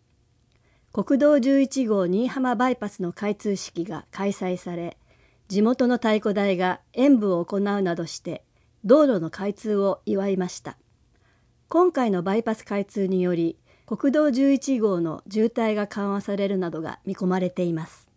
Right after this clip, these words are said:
五の三、高校生開発スコーン展覧会とコラボ。四月二十七日から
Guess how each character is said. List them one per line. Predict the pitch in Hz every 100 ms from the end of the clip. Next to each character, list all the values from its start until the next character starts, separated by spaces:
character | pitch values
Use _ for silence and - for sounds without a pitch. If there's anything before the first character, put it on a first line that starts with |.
| _ _ _ _ _ _ _ _ _ _ _ _
五 | 208 262
の | 233
三、 | 190 165 160 - _ _ _ _ _ _ _
高 | 294 294
校 | 294 302
生 | - 220 196
開 | 214 220
発 | 208 -
ス | 190 -
コ | 226
ー | 202 170
ン | - _ -
展 | 247 262
覧 | 277 277
会 | 202 175
と | - 151
コ | 214
ラ | 190 160
ボ。 | - _ _ _ _ _ _ _ _ -
四 | 220
月 | 247 240 240
二 | 262
十 | 226 190
七 | - 208
日 | 214 -
か | - 165
ら | 151